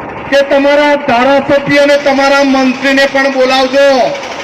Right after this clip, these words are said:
પરંતુ આ કુંવરજીભાઈ, મને નથી લાગતું કે આપણા મંત્રી છે કે આપણા ધારાસભ્ય છે.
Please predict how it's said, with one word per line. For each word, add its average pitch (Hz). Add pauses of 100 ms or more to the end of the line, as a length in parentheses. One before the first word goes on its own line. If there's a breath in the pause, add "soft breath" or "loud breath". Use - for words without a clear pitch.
(420)
પરંતુ 285
આ 277
કુંવરજીભાઈ, 285
મને 277
નથી 262
લાગતું 294
કે 285
આપણા 269
મંત્રી 277
છે 349 (420)
કે 285
આપણા 294
ધારાસભ્ય 247
છે. -